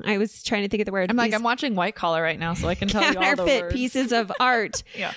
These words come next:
Speaker 1: Um, you guys, if you haven't watched that, it's fascinating. Again, just, uh, the way people bamboozle each other, and people that are, are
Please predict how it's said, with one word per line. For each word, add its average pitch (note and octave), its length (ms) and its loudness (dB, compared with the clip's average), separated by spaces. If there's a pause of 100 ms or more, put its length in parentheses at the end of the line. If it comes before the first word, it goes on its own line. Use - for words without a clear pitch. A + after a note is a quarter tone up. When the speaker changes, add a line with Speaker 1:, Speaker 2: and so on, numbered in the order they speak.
(120)
Speaker 1:
Um, C#4+ 240 4
you C4 120 2
guys, B3+ 240 2
if A#3+ 80 -2
you B3+ 120 4
haven't B3+ 320 0
watched A#3 460 0
that, G3+ 300 4
it's - 180 -2
fascinating. G3 760 0
Again, A3 360 2
just, A#3 280 0
uh, A#3 120 4
the A3+ 100 2
way A3 400 4
people A#3 420 2
bamboozle A#3 760 2
each - 200 -2
other, E3 400 0
and A#3 260 2
people B3+ 280 0
that A#3+ 120 2
are, A3 160 0 (220)
are G#3+ 320 4